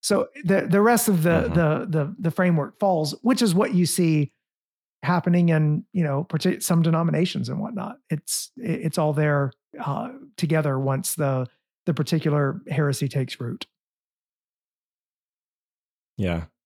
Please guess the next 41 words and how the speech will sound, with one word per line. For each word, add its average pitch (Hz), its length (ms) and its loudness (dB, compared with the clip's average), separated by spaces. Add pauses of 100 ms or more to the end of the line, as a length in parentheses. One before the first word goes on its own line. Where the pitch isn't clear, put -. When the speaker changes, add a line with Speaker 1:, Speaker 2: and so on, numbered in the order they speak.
Speaker 2:
I 95 60 -2
think 101 480 -4
caught - 300 -4
flat-footed 82 640 -4
is 80 180 -4
a 80 40 -10
great 85 320 -4
way 80 140 -4
to, 80 240 -4 (1300)
to 104 120 -4
<laughs> - 0 -
say, - 500 -6
to 107 100 -2
say 98 260 -2
it, 101 180 -2
because, 92 500 -2 (640)
I - 20 -10
mean, 107 140 -2
so 120 180 -2
much 123 220 0
of 104 100 -2
what 101 180 0
we're, 92 280 0 (440)
we're 92 120 -4
seeing 90 680 -2 (520)
just 143 260 -6
wasn't 98 280 0
even, 82 420 -4 (300)
it 123 60 0
was 123 100 2
just 117 160 -2
taken 107 220 -2
for 92 120 -6
granted 90 460 -4
that 80 160 -6
a 85 40 -4
m-, 82 200 -6 (180)
man 82 200 -2
was 82 120 -6
a 82 40 -6
man. 80 360 -6